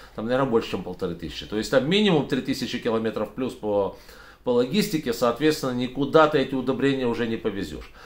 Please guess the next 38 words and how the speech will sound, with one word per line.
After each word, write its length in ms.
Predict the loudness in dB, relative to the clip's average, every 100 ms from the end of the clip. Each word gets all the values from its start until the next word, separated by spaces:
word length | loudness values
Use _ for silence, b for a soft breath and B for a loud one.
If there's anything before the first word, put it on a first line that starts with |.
| B B
А 120 | -8 -6
теперь 320 | -4 -4 0
добавьте 440 | 2 4 2 0
к 80 | 2
этому 320 | 2 2 2
еще 320 | 0 0 -2
одно. 220 | -2 -4 -8
Если, 800 | -2 2 2 2 0 0 0 -2
если 460 | 0 0 0 -2
к 60 | 0
санкциям 460 | 2 2 2 -4 -4 -12
всерьез 440 | -2 0 4 2 2
присоединится 840 | -6 -4 -4 -2 -2 -2 -4 -6
не 140 | -4 -4
на 100 | -2
словах 480 | 0 2 2 0 -6 -16 -14
Украина, 580 | -6 -2 0 0 -2
потому 280 | -4 -6 -6
что 120 | -4
пока 280 | -4 -2 -2
что 180 | 0 0
Украина 340 | 2 0 -2
к 60 | -2
санкциям, 320 | -2 -2 -6
присо-, 300 | -8 -10 -12 B B
к 60 | -2
сожалению, 600 | 0 0 0 0 0 -4
присоединилась 480 | -6 -4 -2 -4
только 340 | -2 -2 0 -2
на 80 | -2
словах, 440 | -2 2 2 B B B
а 140 | 0
дизель 400 | 2 4 6 6
мы 160 | 6 2
по-, 160 | 2 4
продолжаем 600 | 6 6 6 6 4 2
покупать 420 | -4 0 0 2
благополучно 920 | 0 0 0 0 6 6 6 2 -2